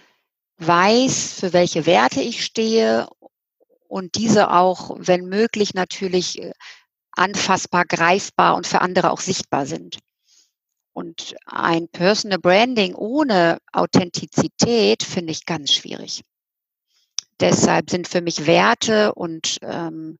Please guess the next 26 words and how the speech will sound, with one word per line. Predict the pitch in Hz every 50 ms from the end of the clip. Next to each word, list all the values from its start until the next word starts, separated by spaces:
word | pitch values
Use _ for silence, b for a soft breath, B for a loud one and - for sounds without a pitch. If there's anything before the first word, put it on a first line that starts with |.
| _ -
klare | - - 180 180 180 180 175
Botschaften | 156 - 202 220 - - 214 190 - - - 185
von | - 196 180 165
Werten | 185 180 180 175 - 185
und | 160 151
auch | - 156 -
danach | - 175 165 165 151 - -
handeln, | 202 220 226 226 214 214 208 202 196 196 196 b b b b b b b b b _ _ _ _ -
ähm, | - 175 170 - 165 - 165 165 165 165 165 160 - - _ _ -
und | - 165 -
da | 160 -
auch | - -
konsistent | - - 185 165 160 151 - - 214 214 214 - 196
handeln | 180 190 190 185 180 180 180 175
und | 175 160
nicht | 156 170 - -
mal | 175 160 156
rechts | 170 170 - -
und | - 165
links | 156 180 196 220 - -
schwenken, | - 180 185 185 185 196 - 302 170 170 B B B B B B _ _ _ _ _ _ _
äh, | 175 160 165 156 147
das | 151 160 160 - -
A | - 165 165
und | 165 156 143 -
O. | 170 151 151 151